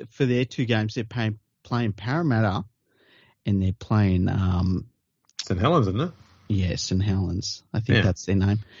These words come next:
Speaker 1: And
Speaker 2: <laughs>
Speaker 1: don't you think that's unfair? 'Cause, like, you know, if there was another team that was playing a lower grade side, you would be like, "Well, how is that fair?"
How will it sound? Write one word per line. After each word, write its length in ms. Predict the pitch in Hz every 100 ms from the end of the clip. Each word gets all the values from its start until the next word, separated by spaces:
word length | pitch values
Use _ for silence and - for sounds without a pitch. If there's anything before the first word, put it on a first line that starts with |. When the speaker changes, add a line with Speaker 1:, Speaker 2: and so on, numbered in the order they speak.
| - -
Speaker 1:
And 380 | 123 123 127 117 _ _ _ _ _ _ _
Speaker 2:
<laughs> 960 | 135 - - - - - - - 147 -
Speaker 1:
don't 180 | 190 302
you 60 | 302
think 200 | 247 190
that's 260 | 165 147
unfair? 540 | 143 113 - 123 131 87
'Cause, 300 | - 120 -
like, 200 | 131 123 - _ _ _ _ _ -
you 140 | 156
know, 180 | 151 113
if 100 | 135
there 120 | - 165
was 160 | 156
another 320 | 147 147 185
team 300 | 160 - 139
that 100 | 123
was 120 | 104 101
playing 340 | - 117 107
a 40 | 95
lower 260 | 98 101
grade 300 | 98 95 95
side, 440 | - - 95 95 107
you 60 |
would 120 | 104 92
be 120 | 101
like, 240 | 101 107
"Well, 160 | 151 143 -
how 220 | - 180
is 140 | 143 110
that 220 | 143 -
fair?" 360 | - 95 -